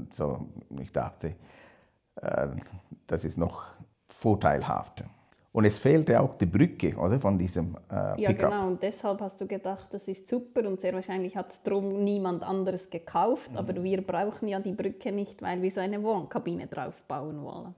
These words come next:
Speaker 1: Ja. Ein Monat später, nach unserer mongolischen Reise, kommen wir wieder zurück und dann wollten wir das Auto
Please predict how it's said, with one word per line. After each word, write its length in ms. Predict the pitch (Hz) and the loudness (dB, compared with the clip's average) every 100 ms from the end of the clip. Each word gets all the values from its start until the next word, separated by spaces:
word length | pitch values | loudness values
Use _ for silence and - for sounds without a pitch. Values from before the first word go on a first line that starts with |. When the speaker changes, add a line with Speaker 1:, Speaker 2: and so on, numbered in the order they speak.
| - | -10
Speaker 1:
Ja. 80 | - | 4
Ein 200 | 113 127 | 8 10
Monat 320 | 107 101 104 | 8 8 4
später, 460 | - 85 87 139 143 | 4 2 4 4 2
nach 280 | 110 90 90 | 4 2 2
unserer 440 | 92 90 - 80 69 82 - _ _ - | -2 -2 0 0 0 -4 -14 _ _ -6
mongolischen 880 | 87 87 87 107 113 110 - 92 98 - _ _ - | 2 2 6 6 6 4 0 -2 -2 -10 _ _ 0
Reise, 520 | 92 73 80 107 180 - - _ _ - | 6 6 6 2 0 -4 -16 _ _ 0
kommen 340 | 135 123 113 | 6 8 8
wir 60 | 104 | 8
wieder 180 | 92 92 | 6 4
zurück 580 | 135 139 147 - - - | 6 6 6 -2 -10 0
und 120 | 104 | 6
dann 160 | 92 | 6
wollten 340 | 95 90 95 98 | 8 6 6 6
wir 100 | 104 | 6
das 200 | 90 - | 4 2
Auto 420 | 87 87 92 101 | 0 2 0 0